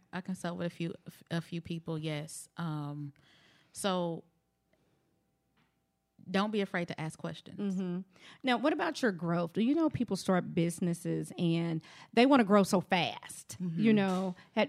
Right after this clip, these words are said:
Speaker 2: have you experienced that where you go, "Whoa, I, I, I bit off too much. I probably should have waited. I probably shouldn't have got a, a suite this big, or I probably shouldn't have hired,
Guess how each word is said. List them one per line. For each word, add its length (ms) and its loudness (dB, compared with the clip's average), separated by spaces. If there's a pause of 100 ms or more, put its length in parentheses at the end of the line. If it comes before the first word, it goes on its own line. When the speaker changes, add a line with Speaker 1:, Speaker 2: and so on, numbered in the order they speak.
(200)
Speaker 2:
have 140 4
you 120 6
experienced 580 6
that 160 4
where 80 4
you 80 2
go, 140 6
"Whoa, 340 10
I, 120 4 (300)
I, 220 4
I 60 8
bit 200 8
off 160 2
too 180 2
much. 300 2
I 140 0
probably 320 0
should 180 -2
have 80 6
waited. 460 2
I 80 -4
probably 320 0
shouldn't 340 0
have 140 0
got 80 -4
a, 60 -4
a 40 2
suite 420 0
this 200 0
big, 400 -4
or 80 0
I 80 0
probably 240 0
shouldn't 260 -2
have 100 -4
hired, 300 0